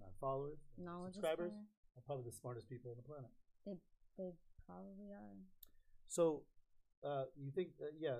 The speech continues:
Speaker 1: So, so do you think after Labor Day, when they s-, they think it's gonna probably, you know, go to that, then it starts to open up again,
Speaker 2: Mm-hmm.
Speaker 1: and then who's, do you think they're gonna riot, or do you think they're not? Nobody's even gonna listen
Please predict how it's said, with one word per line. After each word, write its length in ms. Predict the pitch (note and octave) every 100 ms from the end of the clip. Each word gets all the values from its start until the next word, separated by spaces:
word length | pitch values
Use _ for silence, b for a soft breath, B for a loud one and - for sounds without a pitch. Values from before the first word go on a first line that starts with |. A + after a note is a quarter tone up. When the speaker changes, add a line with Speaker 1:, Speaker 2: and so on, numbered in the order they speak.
| A2+
Speaker 1:
So, 280 | E3+ C#3+ C3+
so 140 | - D3
do 120 | C#3+
you 80 | D3
think 180 | F3+ E3+
after 260 | D3+ D3+ C#3+
Labor 240 | E3 D#3+
Day, 100 | D3
when 140 | C3+
they 100 | B2+
s-, 180 | A#2+ - - - - -
they 160 | C#3+
think 180 | C3+ C#3
it's 100 | B2+
gonna 140 | C3 A2
probably, 360 | - B2+ A#2 A2+ -
you 60 |
know, 60 | A2+ G#2
go 120 | A2+
to 120 | -
that, 180 | B2 C#3 - - - - - - -
then 120 | C#3
it 100 | C3+
starts 240 | D3+ C3
to 60 | C#3+
open 180 | A#2+ C3
up 100 | C#3+
again, 200 | F3+ G3 - - G3+
Speaker 2:
Mm-hmm. 300 | G3 G3+ G3+
Speaker 1:
and 140 | A2
then 280 | D#3+ F3 C3 B2+ - - - - - - -
who's, 180 | D3 C3
do 320 | B2+ - -
you 60 | B2+
think 120 | C3+
they're 120 | C3
gonna 160 | B2+ A#2+
riot, 280 | C#3 F3+ G#3
or 80 | D3
do 40 |
you 60 | C#3+
think 140 | D#3
they're 80 | C#3
not? 220 | C#3 C3+
Nobody's 260 | C#3+ D3 C3+
even 160 | C#3 B2
gonna 180 | A#2+
listen 360 | B2 F#3+ G#3 G2+